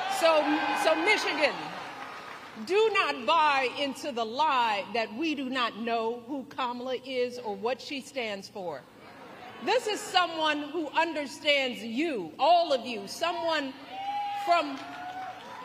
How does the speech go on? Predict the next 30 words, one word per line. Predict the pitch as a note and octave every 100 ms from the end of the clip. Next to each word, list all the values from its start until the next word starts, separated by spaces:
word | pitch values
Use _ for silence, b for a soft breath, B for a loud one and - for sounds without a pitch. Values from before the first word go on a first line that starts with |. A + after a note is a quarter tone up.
| - -
a | C4
middle-class | D#4 G4 E4 D4+ D#4+ D4 - D#4+
family | D4+ C#4 B3 A3+ A3+
raised | D4 D4+ A#3+
mostly | B3+ D#4 D4+ - C4+ A3
by | B3 A#3+
her | B3+ A#3
mom, | C4 B3 A#3 A3+
like | A#3 A#3
so | - C#4+
many | B3+ C#4+ D4 A#3
of | F#3+
us, | D#3+ C3+ - B4 A4+ -
leaning | A#3+ E4+ F#4 E4+ C#4+
on | B3+ C4 C4+
her | C4
neighbors | B3 C4+ D4+ A#3+ A3 G3+ A3
like | A#3+ A#3+
we | B3
all | B3+ C#4 B3+
do. | A3 G3 D#3+ B2+ - - - - -
That's | G3+ E4 F4+ - - - - - - - A3
what | D#4+ C#4+
you | D4+
want | B3 F#4+ D#4 -
in | C#4+
a | C4
president, | - D#4+ C#4+ C#4+ G3 - - - - _ - _ -
someone | - F4+ F4 E4 D4+
who | F4